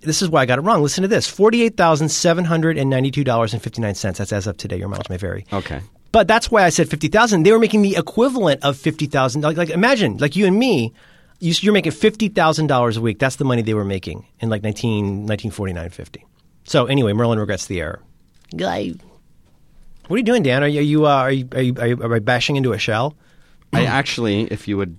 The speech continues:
Speaker 1: Dan is very, very involved on his phone right now.
Speaker 2: Why? This is my, this is my, uh, travel computer.
Speaker 1: Hmm. I mean, <laughs> that's where all your, never mind. Um, I got that. So anyway, I'm sorry about that. I wanted to mention,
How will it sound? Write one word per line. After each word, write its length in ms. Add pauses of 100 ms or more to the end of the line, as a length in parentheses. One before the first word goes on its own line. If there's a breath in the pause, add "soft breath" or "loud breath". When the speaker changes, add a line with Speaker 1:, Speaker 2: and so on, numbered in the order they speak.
(100)
Speaker 1:
Dan 180
is 100
very, 300
very 180
involved 300
on 80
his 120
phone 240
right 160
now. 280
Speaker 2:
Why? 240
This 200
is 140
my, 340
this 140
is 60
my, 360
uh, 140
travel 320
computer. 480 (240)
Speaker 1:
Hmm. 220 (1200)
I 100
mean, 100
<laughs> 280
that's 160
where 100
all 100
your, 380
never 140
mind. 180 (320 loud breath)
Um, 500
I 760
got 240
that. 240
So 80
anyway, 220
I'm 100
sorry 260
about 220
that. 260 (720)
I 80
wanted 260
to 120
mention, 640